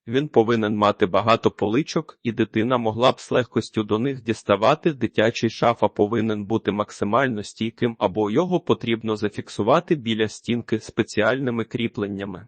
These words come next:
Іграшки краще зберігати в кошиках, коробках, скринях, що відкриваються, пуфиках, а також є спеціальні відкриті стелажі.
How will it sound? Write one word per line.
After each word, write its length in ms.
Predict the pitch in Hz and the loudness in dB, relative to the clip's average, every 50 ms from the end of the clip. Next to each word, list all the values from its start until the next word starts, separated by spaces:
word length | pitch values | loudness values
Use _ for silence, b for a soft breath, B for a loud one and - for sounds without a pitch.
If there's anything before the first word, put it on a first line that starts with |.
| _ _ | _ _
Іграшки 520 | - 190 196 165 147 135 127 - - - | 0 2 2 4 4 4 2 2 0 -2
краще 440 | 110 - - 117 113 113 - - 117 | -2 0 4 4 4 4 4 0 -2
зберігати 640 | 104 - 113 117 110 110 110 113 120 117 117 - 117 | -2 2 2 4 4 4 4 2 2 2 4 2 0
в 100 | - - | 0 0
кошиках, 760 | _ - 107 104 - - - - - 80 - - - _ _ _ _ _ _ | _ 0 0 0 0 -4 -8 -8 -8 -10 -12 -16 -20 _ _ _ _ _ _
коробках, 580 | - - 113 139 135 - - - - 113 - - | 0 2 4 4 4 2 2 0 -2 -2 -2 -6
скринях, 680 | - - - - 135 165 165 117 104 98 - - - _ _ | -14 -6 -2 0 2 2 2 0 -2 -6 -8 -14 -20 _ _
що 200 | - - - 117 | -4 -2 0 0
відкриваються, 720 | 110 110 - - 127 113 117 139 143 139 131 - - 120 | 0 -2 -2 -2 0 2 2 4 2 2 0 0 0 0
пуфиках, 720 | - - - 185 170 - - - - - - - - - _ _ _ _ _ _ | 0 2 2 0 0 0 -4 -6 -6 -8 -10 -10 -16 -20 _ _ _ _ _ _
а 100 | 123 120 | 0 2
також 480 | - 131 123 113 - - 107 - - | 4 4 2 2 2 0 -4 -2 -2
є 80 | 101 104 | -6 -6
спеціальні 760 | - - - - - - - 101 101 113 131 139 151 139 135 | -6 -6 -6 -6 -6 -2 -2 2 2 2 2 2 -2 -4 -4
відкриті 500 | 123 113 - - - 131 170 180 - 190 | -6 -6 -6 -4 -4 -4 -4 0 0 -2
стелажі. 600 | 160 - - - 95 87 90 - - 113 110 120 | -2 0 -4 -4 -4 -4 -4 -6 -6 -6 -6 -8